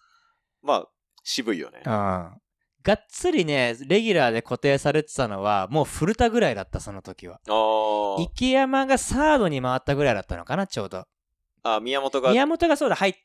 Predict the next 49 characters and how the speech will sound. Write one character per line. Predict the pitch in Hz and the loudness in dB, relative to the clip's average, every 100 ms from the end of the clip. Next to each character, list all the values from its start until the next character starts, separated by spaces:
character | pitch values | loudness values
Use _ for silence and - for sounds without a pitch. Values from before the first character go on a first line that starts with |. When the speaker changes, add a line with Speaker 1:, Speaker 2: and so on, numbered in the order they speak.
| - | -10
Speaker 2:
て | 123 | -8
き | - | -6
て、 | - 170 | 0 0
宮 | 139 180 | 2 0
本 | 220 226 | 0 -2
が | 233 | -2
シ | 220 - | -2 0
ョ | 226 196 | 0 -2
ー | _ _ | _ _
ト | 147 | -2
で、 | 185 | 0
池 | 139 - 226 | -2 -2 0
山 | 226 226 | 2 0
が | 214 | -2
サ | 196 220 | -2 0
ー | 196 | 2
ド | 120 | 0
で、 | |
こ | - 233 | -4 -2
の | 294 | 0
二 | 330 - | 0 2
人 | 349 | 4
は | 233 | 4
割 | 139 135 | 2 0
と | 151 | -4
固 | - 143 | -6 -6
定 | 170 | -6
で | 170 156 | -6 -6
出 | 160 | -10
て | - | -12
た | 87 | -16
の | 87 | -18
か | 90 | -20
な。 | 85 78 - | -18 -18 -14
Speaker 1:
う | |
ん。 | 101 92 87 85 80 76 _ - | -12 -12 -12 -14 -14 -16 _ -10
Speaker 2:
あ | |
と、 | 175 | -8
馬 | 101 127 | -6 -2
場 | 214 | -2
さ | 254 | -2
ん | 269 | -6
と | 254 | -6
か | 160 | -6
い | |
た | 110 95 | -8 -12
ん | |
だ | 82 | -14
よ、 | 78 | -20